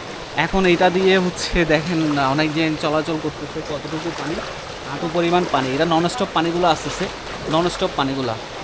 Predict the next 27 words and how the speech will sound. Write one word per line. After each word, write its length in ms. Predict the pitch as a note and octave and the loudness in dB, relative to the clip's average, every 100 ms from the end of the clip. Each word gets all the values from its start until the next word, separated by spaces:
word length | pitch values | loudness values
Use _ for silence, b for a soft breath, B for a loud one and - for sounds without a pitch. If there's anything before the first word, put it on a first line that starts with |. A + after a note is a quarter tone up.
| - | -2
এটা 160 | E3 F3+ | 0 2
প্রতি 240 | F3+ F#3 | 0 2
বছরই 400 | F#3+ F#3+ - G#3+ | 2 2 2 4
এমন 240 | G#3 F#3+ F#3 | 4 4 0
হয়, 220 | F3+ F3 D#3+ | 0 0 0
প্রশাসনের 520 | D3+ E3+ D#3 E3+ F#3 - - - - - | -2 -2 0 2 0 -2 -10 -12 -10 -6
কোনো 220 | - E3 E3+ D3 | 0 2 2 0
দৃষ্টি 280 | D#3 - E3 | -2 0 -2
থাকে 240 | F3+ F3+ F3+ | -2 0 2
না। 140 | D#3 F#3 - - - - - - - - | 2 -2 -8 -8 -8 -10 -12 -12 -12 -8
আহ, 360 | - C3+ C3+ C#3+ | 0 4 4 2
এটার 360 | D#3 E3+ E3 D#3+ C#3 | 2 4 4 4 2
মেরামতের 440 | D#3 D#3 D#3+ E3+ D#3 | 2 2 2 0 2
জন্য 260 | D#3+ D3+ C#3+ | 2 2 2
বা 140 | D3 | 2
এটার 320 | C#3+ E3 D#3+ | 6 6 6
একটা 380 | C#3 C3+ D#3+ D#3+ - - - | 2 0 0 0 -2 -2 0
পার্মানেন্ট 380 | D#3 E3 F3+ | 2 2 0
একটা 180 | F3 - F3 | 0 -2 -2
সলিউশনের 480 | E3 E3 E3+ E3 D#3 | 0 0 0 -2 -2
জন্য 460 | D3 C#3+ E3+ E3+ C3+ | -4 -6 -6 -4 -2
বারবারই 440 | C#3+ D3+ D3+ F3 F#3 D#3+ | -2 0 2 2 2 4
এই 180 | F3+ | 4
অবস্থাটা 420 | E3+ C#3 - E3 D3+ | 6 4 0 0 0
হয়। 220 | B2 B2+ - C3+ - - - - - - - - - - - - - | 0 -4 -4 -6 -6 -10 -10 -10 -12 -12 -10 -10 -10 -10 -8 -6 -4
এই 80 | D3 | -2
দেখেন 340 | D3 C3+ F3+ | 0 0 -2